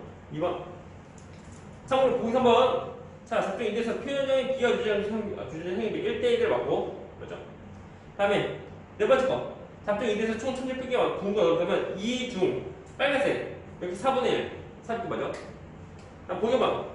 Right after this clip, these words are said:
자, 가와 나를 구별하면 가나, 가나, 가나, 가나? 구별, 구별. 구별하면 얘는 R, R, R, W. 그죠? 그러면 나오는 그 자선 모습은 R밖에 없고 얘는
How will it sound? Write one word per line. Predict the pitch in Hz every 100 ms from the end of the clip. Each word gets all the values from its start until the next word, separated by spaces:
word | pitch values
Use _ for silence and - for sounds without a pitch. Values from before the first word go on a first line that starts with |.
| - - -
자, | 220 208 - -
가와 | 196 220 269
나를 | 233 220
구별하면 | 208 196 170 165 147
가나, | 139 -
가나, | - 160 -
가나, | - - 175 175 170 165 165 160 -
가나? | 131 127 - - - - - 95 - - -
구별, | - 120 113 - - -
구별. | 123 147
구별하면 | 170 185 196 - - - - - - - - 170
얘는 | 185 - -
R, | - - - - - - - - -
R, | 156 160 202 - - - - - - -
R, | 156 170 - - - - -
W. | - - -
그죠? | - - - - - -
그러면 | 196 214
나오는 | 160 196 226 208
그 | 202 175 -
자선 | 165 196
모습은 | 196 175 170 - - -
R밖에 | - 143 147 -
없고 | - 156
얘는 | - -